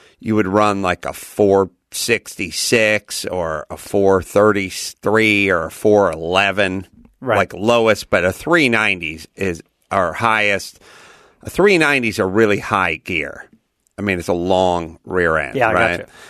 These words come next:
Speaker 1: So I'm always think high and low, but it's high, right? The three ninety?
Speaker 2: Sure.
Speaker 1: Yeah. Well, low,
Speaker 2: <laughs>
Speaker 1: geared
Speaker 2: Yeah.
Speaker 1: low, geared low would be like a four sixty-six, I guess.
Speaker 2: Yeah.
Speaker 1: Geared high would be like a three ninety. So I had, like, a three ninety rear end,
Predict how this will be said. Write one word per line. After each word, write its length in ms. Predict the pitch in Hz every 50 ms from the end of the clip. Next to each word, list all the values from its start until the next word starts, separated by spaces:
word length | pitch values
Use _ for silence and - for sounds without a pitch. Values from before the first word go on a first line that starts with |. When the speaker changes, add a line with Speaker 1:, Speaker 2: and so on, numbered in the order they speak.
| - _
Speaker 1:
So 640 | - - - 123 120 113 113 110 107 107 107 - - _ _ _ _ _
I'm 140 | - 104 98 -
always 240 | 98 117 113 101 -
think 180 | - 107 87 -
high 280 | - - 92 90 87
and 160 | 80 78 80 82
low, 180 | 85 73 - -
but 120 | - 90
it's 140 | 95 87 -
high, 300 | - 113 85 65 - - _ _ _
right? 320 | - 92 95 98 101 - _ _ _ _ _ _ _ _ _ _ _ _ _ _ _
The 100 | - 90
three 220 | - 98 104 107 101
ninety? 260 | 101 104 110 113 117
Speaker 2:
Sure. 300 | 170 143 107 95 - - _ _
Speaker 1:
Yeah. 280 | - 139 127 90 - - - - _ 165 - - - -
Well, 280 | - 240 220 185 180 180 175
low, 420 | 147 143 170 202 202 196 190 175 - -
Speaker 2:
<laughs> 80 | 127 -
Speaker 1:
geared 360 | - 160 190 196 185 180 -
Speaker 2:
Yeah. 60 | 143
Speaker 1:
low, 540 | 147 156 156 165 143 131 123 120 120 120 - - 113
geared 300 | - 151 165 156 139 127
low 280 | 139 139 135 131 123
would 120 | 120 117 101
be 80 | 110 110
like 180 | 107 107 - -
a 60 | 95
four 300 | - - 117 107 101 92
sixty-six, 920 | - - 107 92 - - - 87 - - - 117 98 82 82 78 - -
I 100 | - 85
guess. 340 | 80 71 92 80 78 85 - 151
Speaker 2:
Yeah. 240 | 143 135 123 110
Speaker 1:
Geared 220 | 98 87 90 95 -
high 220 | - 90 80 80
would 100 | 87 85
be 80 | 87 82
like 160 | 82 85 -
a 40 | 78
three 260 | - - 92 87 80
ninety. 240 | 82 85 80 78 76
So 140 | - - 123
I 80 | 143 180
had, 80 | 202 196
like, 140 | 190 - 160
a 60 | 120
three 360 | - - 127 123 143 143 131
ninety 500 | 120 113 113 120 120 117 110 104 92 85 85
rear 360 | 90 98 98 98 92 90 92
end, 340 | 95 98 87 78 73 -